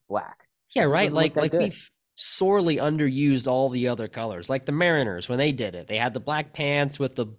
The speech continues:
Speaker 2: the blue, like, pilots inspired. Like, give me some yellow pants. Let's make yellow pants, dude. Why not?
Speaker 1: Yeah, yeah. Go crazy with it. Black is just so trite and overdone, and
Speaker 2: It's not,
Speaker 1: it's
Speaker 2: yeah,
Speaker 1: never
Speaker 2: it
Speaker 1: done well.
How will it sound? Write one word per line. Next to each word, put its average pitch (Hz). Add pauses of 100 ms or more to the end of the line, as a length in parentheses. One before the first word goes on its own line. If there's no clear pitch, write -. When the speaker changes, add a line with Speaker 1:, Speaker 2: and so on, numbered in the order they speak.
(120)
Speaker 2:
the 123
blue, 143
like, 127
pilots 143
inspired. 139
Like, 143 (880)
give 226
me 440
some 262
yellow 160
pants. 104
Let's 151
make 381
yellow 165
pants, 104
dude. 127 (100)
Why 226
not? 370
Speaker 1:
Yeah, 147 (380)
yeah. 220 (1000)
Go 202
crazy 151
with 113
it. 78 (100)
Black 127
is 175
just 139
so 135
trite 120
and 104
overdone, 95
and 82
Speaker 2:
It's 82
not, 175
Speaker 1:
it's 160
Speaker 2:
yeah, 117
Speaker 1:
never 147
Speaker 2:
it 135
Speaker 1:
done 139
well. 127